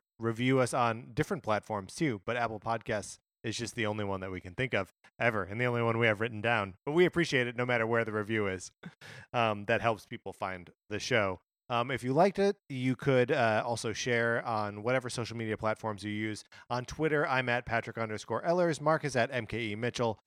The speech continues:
and the show is at Nin Cart Society. Check out the Facebook page as well, which is just Nintendo Cartridge Society. Um, and be sure to come back on Thursday because we are ranking franchise contributions to Super Smash Brothers Ultimate.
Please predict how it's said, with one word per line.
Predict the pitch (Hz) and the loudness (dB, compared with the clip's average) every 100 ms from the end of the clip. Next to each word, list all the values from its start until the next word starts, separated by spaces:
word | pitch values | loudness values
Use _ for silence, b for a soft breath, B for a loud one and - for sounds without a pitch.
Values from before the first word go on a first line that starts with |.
| 135 B | -20 B
and | 107 107 | -10 -8
the | |
show | - 113 104 | -2 -2 -2
is | - | -2
at | 110 - | -2 -2
Nin | 110 104 98 | -4 -6 -4
Cart | 113 107 - | -2 -2 -2
Society. | 101 110 101 101 95 - B _ | -4 0 0 -2 -6 -10 B _
Check | 160 143 | -2 2
out | 135 - | 0 0
the | 117 110 | -4 -4
Facebook | - 190 - 170 | 0 0 0 2
page | 165 151 | 4 4
as | 131 | 2
well, | 131 139 127 | 4 4 4
which | 120 110 | 0 -4
is | |
just | - 104 - | -6 -8 -8
Nintendo | 92 95 92 92 | -10 -8 -8 -8
Cartridge | - 139 135 127 | -4 -2 -2 -6
Society. | - 139 - 127 123 123 117 - B B - | -6 -8 0 2 2 0 -4 -8 B B -4
Um, | 117 107 104 - _ _ | -2 -2 -4 -12 _ _
and | 131 127 | -4 -2
be | 135 | -4
sure | - 180 | -2 -2
to | 160 | 0
come | 151 | -2
back | 135 127 123 | 0 0 2
on | 131 117 - | 0 0 0
Thursday | 131 123 - 110 | 0 0 0 -2
because | 101 101 110 98 | -2 -4 -6 -6
we | 98 123 123 113 - _ - | -6 -2 -2 -4 -10 _ -2
are | 113 110 107 120 101 | 0 2 0 -4 2
ranking | 135 156 135 131 104 95 95 _ _ _ _ - | 4 4 2 -2 -2 -4 -12 _ _ _ _ 2
franchise | 139 135 135 131 - | 2 4 2 0 0
contributions | 127 117 117 110 117 98 | -2 2 2 2 0 -6
to | 110 | -8
Super | - 135 139 | -4 -2 -2
Smash | 120 123 117 - | -2 0 0 0
Brothers | 120 110 101 | -2 0 -2
Ultimate. | 123 107 107 101 | -4 -6 -4 -6